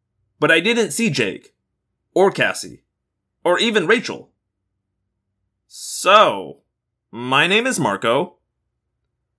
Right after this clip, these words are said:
"I'm David." "David, okay,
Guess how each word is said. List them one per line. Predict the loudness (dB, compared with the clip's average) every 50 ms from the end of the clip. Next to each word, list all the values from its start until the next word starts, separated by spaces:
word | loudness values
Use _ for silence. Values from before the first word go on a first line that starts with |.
| _ _ _
"I'm | -2 0 0 0 0
David." | 2 4 4 4 4 2 -2 -10 -14 -18 _ _ _ _ _ _ _ _ _ _ _ _ _ _ _ _ _ _ _ _ _
"David, | -2 0 2 2 2 2 2 2 2 0 -2 -4 -8 -12 -18 _ _ _
okay, | -2 -2 0 0 2 2 4 4 2 0 -2 -8 -16 -20